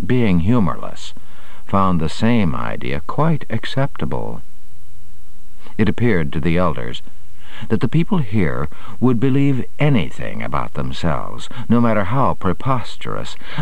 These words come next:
as long as it was flattering. To make sure of this,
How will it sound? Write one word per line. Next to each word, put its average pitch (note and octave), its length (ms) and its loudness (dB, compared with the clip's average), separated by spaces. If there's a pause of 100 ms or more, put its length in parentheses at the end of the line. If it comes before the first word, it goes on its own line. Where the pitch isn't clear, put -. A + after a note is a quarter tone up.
as A#2 140 2
long C3 200 2
as C3+ 80 0
it A#2+ 80 0
was C#3+ 120 0
flattering. E2 680 0 (1160)
To C#3 80 4
make C#3+ 200 2
sure C#3 400 2
of B1+ 140 0
this, C2+ 260 0